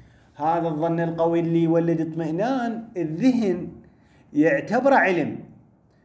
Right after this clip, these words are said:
فيصير اعتبار العلم. فالإنسان عندما يتعامل مع الأشياء في تعامل الخارجي، في سلوك الخارجي،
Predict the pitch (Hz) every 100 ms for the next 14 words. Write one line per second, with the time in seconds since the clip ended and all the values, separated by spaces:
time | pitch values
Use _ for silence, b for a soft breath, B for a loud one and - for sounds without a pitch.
0 | b _ 156 156 156 262 262 151 139 160
1 | 175 233 247 220 170 170 127 117 151 147
2 | 160 156 165 156 147 160 156 160 160 160
3 | 139 156 160 156 151 160 156 156 185 214
4 | 247 214 - 170 165 135 160 139 127 127
5 | 143 120 113 110 113 117 151 131 143 165
6 | 160 113 - 127 117 107 107